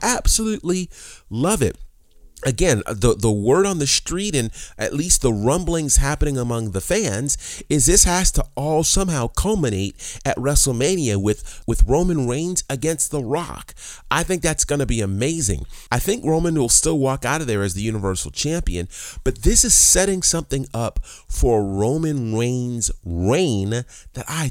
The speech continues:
totally enjoy. Makes all the sense in the world, and it's got me excited. So this is amazing stuff. My reason for thinking that should have closed out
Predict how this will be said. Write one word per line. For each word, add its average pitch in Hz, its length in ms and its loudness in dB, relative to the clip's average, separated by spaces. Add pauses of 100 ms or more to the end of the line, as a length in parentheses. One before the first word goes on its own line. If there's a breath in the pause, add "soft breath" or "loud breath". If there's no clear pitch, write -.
totally 143 800 -2
enjoy. 87 640 -4 (320 loud breath)
Makes 139 220 -2
all 131 300 0
the 147 120 -2
sense 120 320 -2
in 95 100 -4
the 87 80 -4
world, 71 400 -6 (380 loud breath)
and 117 80 2
it's - 120 2
got - 220 0
me 92 100 -4
excited. 82 460 -2
So 120 80 2
this 160 320 6
is 113 100 2
amazing 101 760 -2
stuff. - 500 -4 (1200 loud breath)
My 143 300 2
reason 143 400 4
for 110 140 4
thinking 107 320 0
that 98 240 -2
should 90 160 -2
have - 180 -4
closed 117 420 0
out 110 360 0